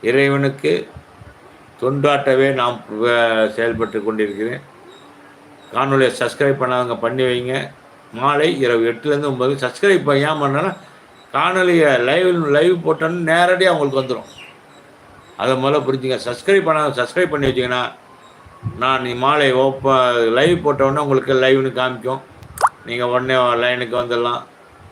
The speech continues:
எல்லாம் வல்ல தேவலோக ரகசியங்கள் அடங்கியிருக்கு என்னுடைய காணொளியில்.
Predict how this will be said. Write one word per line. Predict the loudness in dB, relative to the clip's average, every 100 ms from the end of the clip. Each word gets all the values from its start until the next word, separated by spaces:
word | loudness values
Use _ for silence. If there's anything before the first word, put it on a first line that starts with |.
| -12
எல்லாம் | -2 0 2 2
வல்ல | 0 0
தேவலோக | 0 2 2 2 2 0
ரகசியங்கள் | 0 -2 -4 -8 -6
அடங்கியிருக்கு | -4 -2 -2 -2 -2 -2 -2
என்னுடைய | -6 -6 -6 -6
காணொளியில். | -6 -6 -6 -6